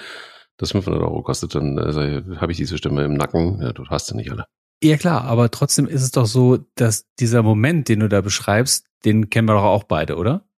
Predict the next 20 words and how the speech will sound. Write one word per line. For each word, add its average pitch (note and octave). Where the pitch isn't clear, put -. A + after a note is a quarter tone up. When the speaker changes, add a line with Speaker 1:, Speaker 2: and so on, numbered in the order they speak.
Speaker 2:
Du G#2
bist A#2+
jetzt A2+
irgendwo A2
in G#2+
so G#2+
einem G2+
Laden, C3
siehst D#3+
eine C3+
Klamotte A#2+
und C#3
denkst, C#3
Speaker 1:
Mhm. -
Speaker 2:
"Oh, C#3
ist -
ganz, B2+
ist C3+
ganz F#3+
geil. E2